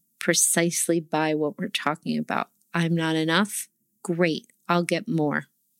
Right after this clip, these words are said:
That doesn't feel like enough? Great, I'll get more." I'll reach for more. I'll make more changes.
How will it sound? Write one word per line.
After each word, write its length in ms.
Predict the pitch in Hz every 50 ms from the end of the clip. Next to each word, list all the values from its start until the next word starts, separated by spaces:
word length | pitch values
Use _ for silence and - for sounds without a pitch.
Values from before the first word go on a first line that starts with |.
| - _ _ _ _ _ - _ _ _ _ _ _ _ _ _ _ _ _
That 240 | - 165 165 170 170
doesn't 260 | - 190 190 208 202
feel 220 | 202 - 214 214 214
like 180 | 214 220 202
enough? 400 | 214 208 220 226 226 220 - - - 196
Great, 380 | 170 180 180 202 233 220 190 - - -
I'll 140 | 175 175
get 200 | 170 180 175 175 -
more." 360 | 196 190 190 180 156 170 - _ _ _ -
I'll 160 | 214 190 190 180
reach 320 | 190 196 196 190 - -
for 140 | - - 185
more. 360 | 190 190 190 180 160 156 - -
I'll 100 | - 180
make 300 | 180 180 175 175 - -
more 160 | 202 196 196
changes. 840 | 190 - - 190 175 175 165 156 160 147 147 143 - - - - -